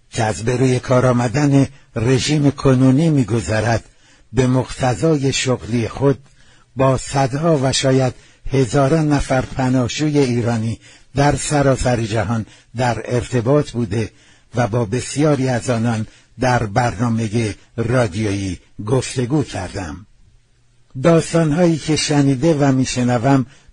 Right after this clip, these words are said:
بسیار دلخراش است، به ویژه در سال‌های اخیر که بسیاری از کشورهایی که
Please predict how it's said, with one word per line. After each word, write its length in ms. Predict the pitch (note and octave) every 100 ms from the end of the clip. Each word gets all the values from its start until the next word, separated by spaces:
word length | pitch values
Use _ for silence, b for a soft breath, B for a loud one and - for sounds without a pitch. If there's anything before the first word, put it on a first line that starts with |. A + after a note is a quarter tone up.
| -
بسیار 840 | C3+ - B2+ C#3 D3 C#3 C3 A#2+
دلخراش 840 | A#2 G#2 B2+ A2 A#2+ A#2+ C3 C3+ -
است، 300 | E2 - - - _ b b b b
به 120 | B2
ویژه 500 | A2+ G#2+ - C#3 F3+ - b b -
در 180 | C3 B2
سال‌های 680 | - C3 B2 G#2 A#2 G#2
اخیر 600 | A2 A2 B2+ F3+ F3 A2 - _ _ _ _
که 140 | -
بسیاری 580 | A2+ B2+ - C#3+ D3+ C3+
از 140 | C3+ -
کشورهایی 680 | C3+ B2 C3 B2 B2+ D3
که 260 | C3 C3 A#2+